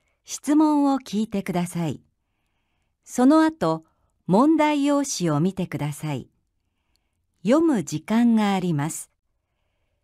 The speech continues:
それから話を聞いて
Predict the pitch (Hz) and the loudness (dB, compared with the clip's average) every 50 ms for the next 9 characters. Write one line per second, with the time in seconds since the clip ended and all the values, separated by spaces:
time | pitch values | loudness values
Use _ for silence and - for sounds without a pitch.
0 | _ _ _ _ - - - 226 226 254 262 - 247 240 233 220 220 226 226 _ | _ _ _ _ -14 -4 -2 0 0 -2 -2 -2 -2 2 2 2 2 0 -2 _
1 | _ _ _ _ _ - 190 202 247 294 320 311 - 320 320 311 220 160 139 - | _ _ _ _ _ -2 2 2 2 2 0 -2 -2 0 0 2 0 -2 -4 -8
2 | - - 156 165 156 160 _ - 147 135 - | -8 -6 -6 -6 -6 -8 _ -6 -6 -6 -6